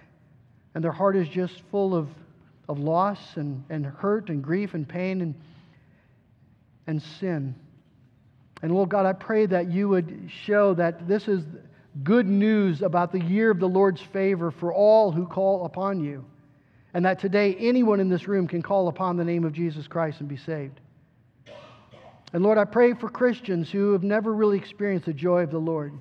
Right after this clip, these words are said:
Christians who have not lifted up their eyes and their hearts to that city that is to come, whose builder and maker is God.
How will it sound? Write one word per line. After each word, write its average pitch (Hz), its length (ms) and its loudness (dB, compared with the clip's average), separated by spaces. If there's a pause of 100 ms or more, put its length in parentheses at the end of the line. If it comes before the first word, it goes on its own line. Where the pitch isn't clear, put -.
(480)
Christians 240 400 0
who 214 160 0
have 208 560 -6
not 220 260 0
lifted 196 320 4
up 196 140 2
their 190 160 0
eyes 185 380 4
and 175 100 -2
their 175 100 0
hearts 170 520 -4 (300)
to 180 80 0
that 180 200 2
city 190 380 -2
that 165 180 2
is 175 160 -4
to 170 100 -6
come, 180 280 -2
whose 156 180 -2
builder 170 420 0
and 156 140 -2
maker 170 320 -4
is 139 140 -8
God. 160 340 -6